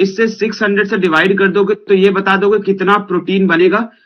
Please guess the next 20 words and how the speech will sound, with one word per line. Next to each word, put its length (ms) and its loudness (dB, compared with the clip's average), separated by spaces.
अगर 200 0
protein 460 -4
के 100 0
बारे 280 2
में 80 -2
बात 220 -2
करता 260 -2
हूं 120 2
तो 120 2
protein 460 -4
के 100 -2
बारे 220 -2
में 100 0
ये 60 0
हो 80 0
जाएगा 360 -2
कि 120 -2
two 220 -2
point 280 0
four 420 0